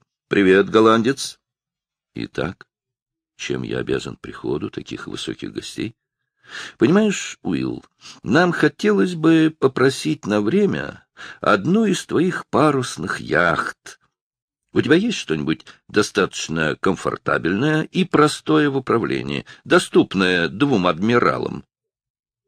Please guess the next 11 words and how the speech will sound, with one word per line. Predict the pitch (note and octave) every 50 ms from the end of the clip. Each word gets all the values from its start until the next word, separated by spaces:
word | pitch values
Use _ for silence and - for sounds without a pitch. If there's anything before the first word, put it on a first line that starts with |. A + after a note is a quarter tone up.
| _ _ _ -
«Большой | B1+ B1+ - - - - - - - - - C2+ D2+ E2
выбор. | F2+ G#2+ A#2 A2+ E2 - - _ _ _ _ _ _ _ _ _ - - - - -
Хотите | - - F2 - D3 D#3 - - F#2+ D2+ C2+ - -
яхту | D2 D2 C#2 D#2 F#2+ F2+ - - - - C#2 C2
в | A1 G#1+ -
двадцать | - D2+ F2 F#2+ E2 - - - C2 -
шесть | - - F2+ D#2 - - - -
футов?» | - - B2+ A2 - - - - - _ _ _ _ _ _ _ _ _ _ - - - -
«Да, | G#3 A3+ D#3+ D#2 A#1 - _ _ _
что-нибудь | - - - - G3+ G3 F3+ D3 C3+ C#3+ -
такое». | - G#2+ - - - - - -